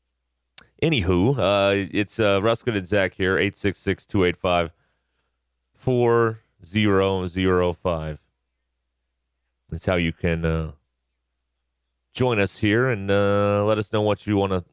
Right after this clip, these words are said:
uh, think about here or talk about or whatever it is. It's a wide open, uh, situation here, as you can imagine,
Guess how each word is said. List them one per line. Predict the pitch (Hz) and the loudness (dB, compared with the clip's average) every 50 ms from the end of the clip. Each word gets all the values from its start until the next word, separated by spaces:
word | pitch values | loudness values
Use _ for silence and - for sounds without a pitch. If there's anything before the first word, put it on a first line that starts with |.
| - 95 | -6 -4
uh, | 95 92 92 90 | -2 0 0 -2
think | 85 - 98 92 - | -2 -2 -4 -4 -4
about | 90 76 85 82 82 | -2 -2 0 0 0
here | 85 87 87 90 | 2 2 0 0
or | |
talk | 82 - - 87 87 - | -2 -2 -2 -2 -2 -4
about | - 80 80 80 82 90 | -4 -4 -2 0 0 2
or | 90 | 0
whatever | 92 90 90 90 82 85 | 0 0 0 0 0 0
it | 85 | 0
is. | 87 87 92 | 0 -2 -4
It's | 95 - - | -6 -4 -2
a | 107 101 | -4 -2
wide | 82 87 - 113 120 110 | 0 0 0 0 0 0
open, | 82 90 107 104 - 101 92 87 | 0 0 -2 0 -2 -4 -2 -2
uh, | 87 85 85 82 | -2 -2 -2 -4
situation | - - 104 - - 92 90 92 87 - - 80 | -4 -6 -8 -4 -2 0 0 0 0 -2 -6 -8
here, | 80 85 80 80 | -4 -2 0 0
as | 85 87 80 87 | 0 -2 -2 -6
you | 90 | -6
can | - 90 85 | -6 -4 -4
imagine, | 82 82 85 85 82 82 78 80 78 82 85 | -4 -2 -2 -2 -2 -2 -4 -6 -10 -10 -12